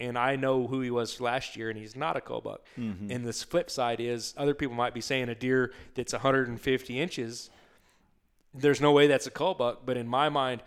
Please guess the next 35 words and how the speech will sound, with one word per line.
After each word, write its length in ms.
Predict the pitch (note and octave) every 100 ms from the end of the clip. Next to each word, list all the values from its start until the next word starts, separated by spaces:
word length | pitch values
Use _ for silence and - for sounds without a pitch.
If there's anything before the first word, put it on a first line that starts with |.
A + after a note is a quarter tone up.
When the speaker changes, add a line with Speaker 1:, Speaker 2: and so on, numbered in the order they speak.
| - -
Speaker 1:
yeah, 380 | C3 G3 C#3 B2+ - - _ -
we're 140 | C3
gonna 160 | C#3 B2
kill 220 | - D3+
that 180 | C3 A#2+
deer 380 | B2 A#2+ A2+ - _ -
this 260 | B2+ -
year 240 | C#3+ C#3+ A#2+
because 460 | A#2+ - A#2+ A2
he's 260 | C3 B2 -
maxed 420 | A#2+ A2+ - -
out 180 | B2 A#2
on 160 | A2+ A#2
what 240 | A#2 A#2
we 160 | B2 C3+
think 260 | - B2 C3
he's 140 | A2+
gonna 200 | A#2+ A2
do. 180 | G#2+ F#2+ - _ _ _ _
Speaker 2:
What 80 | B2
you're 100 | A#2
saying 320 | - D3+ D3+
is 180 | A2+ G2
you 200 | A#2+ E3
know 240 | E3 E3+
more 260 | C#3 C#3+ D3
than 160 | C3 A#2
we 160 | C3+
do. 220 | - - - - - - _
Speaker 1:
A 40 | B2+
little 260 | A#2 G#2+ -
bit. 200 | G#2 -
Speaker 2:
<laughs> 100 | - G3+ - D#4+ F#4 G3 G#4 G#4
Speaker 1:
It's, 220 | C3+ -
it's 320 | D#3 - -